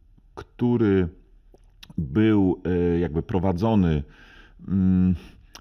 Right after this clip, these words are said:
pod legendą, e, wezwań na przesłuchania,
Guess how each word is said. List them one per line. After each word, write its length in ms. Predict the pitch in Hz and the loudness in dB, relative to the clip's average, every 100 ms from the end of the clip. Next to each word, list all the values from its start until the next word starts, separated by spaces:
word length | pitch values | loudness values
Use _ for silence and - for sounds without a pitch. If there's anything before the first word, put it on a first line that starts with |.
| - | -4
pod 200 | 110 92 | -2 0
legendą, 840 | 98 87 120 117 101 98 95 90 | 0 0 -2 0 2 2 0 -2
e, 0 | - 90 85 82 82 80 82 82 78 76 62 69 | -4 -2 0 0 0 -2 -2 -2 -4 -4 -6 -4
wezwań 680 | 78 113 90 90 85 78 76 - | -2 -2 -2 -2 0 -2 -4 -8
na 120 | 90 95 | -6 -6
przesłuchania, 840 | - 101 - 101 95 73 80 101 | -6 -8 -6 -4 -2 0 -2 -4